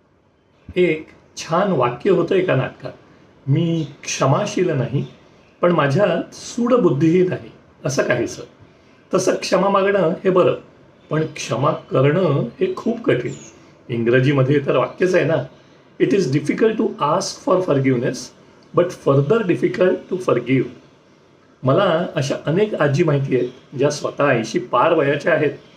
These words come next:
पण अजूनही आपल्या स्वर्गवासी सासूविषयी त्यांच्या मनात अढी असते. मला अगदी सांगावंसं वाटतं, "अहो, तुमच्या सासूबाईंना मुक्ती कधीच मिळाली,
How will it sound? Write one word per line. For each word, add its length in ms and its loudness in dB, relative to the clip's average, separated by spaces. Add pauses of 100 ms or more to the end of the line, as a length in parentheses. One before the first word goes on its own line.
(320)
पण 140 4
अजूनही 580 2 (160)
आपल्या 460 0
स्वर्गवासी 720 2
सासूविषयी 800 0
त्यांच्या 440 0
मनात 280 0
अढी 240 2
असते. 280 -2 (680)
मला 180 2
अगदी 280 0
सांगावंसं 580 -2
वाटतं, 260 -6 (440)
"अहो, 220 2
तुमच्या 360 2
सासूबाईंना 600 2
मुक्ती 420 0
कधीच 360 2
मिळाली, 380 2